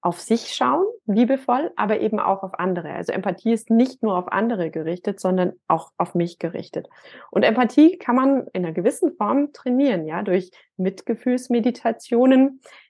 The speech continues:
Diese Übung, die du gerade beschrieben hast, ich glaub, die heißt auch Just Like Me Meditation,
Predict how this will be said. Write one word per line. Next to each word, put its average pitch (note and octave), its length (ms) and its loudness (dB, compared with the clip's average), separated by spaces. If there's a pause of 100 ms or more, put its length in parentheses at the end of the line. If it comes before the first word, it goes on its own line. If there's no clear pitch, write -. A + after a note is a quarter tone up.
(120)
Diese E3+ 400 2 (160)
Übung, G#3 300 -2
die F3+ 100 -8
du F#3 140 -6
gerade E3+ 300 -8
beschrieben A3+ 520 0
hast, G3+ 180 -4
ich E3+ 100 -10
glaub, D#3+ 180 -8
die E3+ 100 -10
heißt E3+ 180 -8
auch E3+ 140 -6
Just - 260 -10
Like E3 300 -2
Me A#3+ 360 4
Meditation, A3 880 0